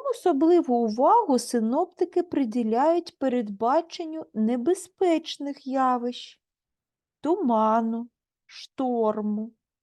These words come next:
тощо? Чим народні прикмети відрізняються від прогнозу погоди? А зараз попрацюйте самостійно.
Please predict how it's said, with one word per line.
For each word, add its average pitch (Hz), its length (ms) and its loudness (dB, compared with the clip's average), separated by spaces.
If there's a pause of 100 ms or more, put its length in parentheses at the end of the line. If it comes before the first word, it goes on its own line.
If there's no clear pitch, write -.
(240)
тощо? - 480 -2 (2500)
Чим 311 460 0
народні 208 600 2
прикмети 214 840 -2 (180)
відрізняються 214 1200 0 (140)
від 202 280 -4
прогнозу 180 720 -4
погоди? 185 680 -6 (3250)
А 196 100 0
зараз 466 340 0
попрацюйте 240 760 -4
самостійно. 214 880 -6